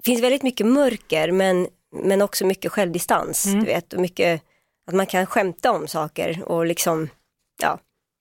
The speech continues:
Speaker 2: Ja, annars går det ju inte att gå vidare, annars orkar man ju inte.
Speaker 1: Nej,
Speaker 2: Nej.
Speaker 1: nej, precis.
Speaker 2: Jag, jag tänkte bara avsluta det vi pratade om, det här destruktiva som du var med i.
Speaker 1: Mm.
Speaker 2: Eh, du fick en bra kontakt med dina föräldrar, och det var så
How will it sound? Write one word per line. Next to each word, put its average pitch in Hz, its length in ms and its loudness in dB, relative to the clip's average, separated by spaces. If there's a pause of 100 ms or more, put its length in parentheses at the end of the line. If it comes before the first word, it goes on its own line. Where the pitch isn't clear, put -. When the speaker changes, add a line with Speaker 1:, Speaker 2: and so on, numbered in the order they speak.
(220)
Speaker 2:
Ja, 151 280 -2 (160)
annars 131 260 -4
går 175 180 -4
det 175 40 2
ju 196 40 2
inte 190 140 -2
att 135 40 -2
gå 151 60 -2
vidare, 143 340 -4
annars 156 200 -6
orkar 196 260 -6
man 220 120 0
ju 208 60 4
inte. 214 100 2
Speaker 1:
Nej, 185 400 -2 (140)
Speaker 2:
Nej. 180 100 0
Speaker 1:
nej, - 160 4
precis. 180 520 -8 (320)
Speaker 2:
Jag, - 140 -2
jag 247 180 2
tänkte 240 240 0
bara 202 260 0
avsluta 185 680 -2
det 170 140 0
vi 170 120 0
pratade 202 340 -2
om, 175 120 0
det 185 60 -2
här 185 300 0
destruktiva 170 720 -2
som 151 180 -2
du 156 80 0
var 170 160 -2
med 254 220 0
i. 208 140 -2 (180)
Speaker 1:
Mm. 277 280 0 (240)
Speaker 2:
Eh, 190 160 2 (880)
du 233 220 0
fick 233 280 -4
en 220 100 -2
bra 190 120 2
kontakt 175 400 -2
med 165 100 0
dina 156 220 0
föräldrar, 202 640 -4
och 185 60 -6
det 180 60 -2
var 190 100 2
så - 440 -2